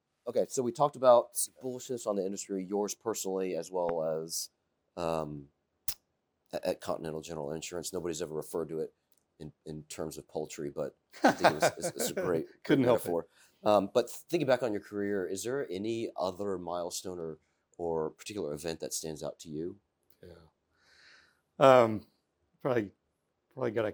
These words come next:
Speaker 2: couple here. I'll, I'll, I'll give, I'll give one that's, that's a little dated and then one that's, that's very recent. So, um, I'll, I'll think back to,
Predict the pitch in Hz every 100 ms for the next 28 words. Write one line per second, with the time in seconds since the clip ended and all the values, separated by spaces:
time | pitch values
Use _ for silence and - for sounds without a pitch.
0 | - - 117 110 101 90 101 101 110 156
1 | 131 160 127 123 131 - - - _ _
2 | _ _ _ _ 127 120 131 104 117 123
3 | 117 113 110 - 156 117 123 120 107 117
4 | 117 120 113 110 117 120 113 107 - 127
5 | - 127 113 101 135 143 110 117 - 120
6 | 107 - _ - _ - 120 113 107 -
7 | _ _ _ - 147 156 147 - 180 -
8 | 139 139 139 - 135 120 120